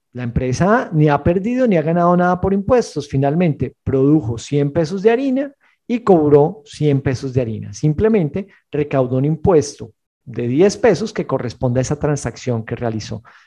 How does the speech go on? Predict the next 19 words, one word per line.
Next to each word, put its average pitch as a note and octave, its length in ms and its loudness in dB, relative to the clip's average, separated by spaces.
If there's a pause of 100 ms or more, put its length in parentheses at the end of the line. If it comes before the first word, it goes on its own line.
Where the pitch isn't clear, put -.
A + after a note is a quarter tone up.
dado C#3+ 260 8
que D3 120 -2
se D3 120 2
transfirió B2 680 -4
un A#2+ 180 -2
bien. - 140 -12 (180)
La D#3+ 140 -4
empresa G#3 460 2
B A#3+ 200 4
toma A#3 280 0
esa A3+ 140 -6
harina G3+ 460 -6 (220)
y F#3+ 140 -6
crea E3 440 0
panes. G3+ 500 -4 (240)
Cuando D#3+ 400 4
la D#3 100 4
empresa E3+ 460 -2
B A3+ 360 2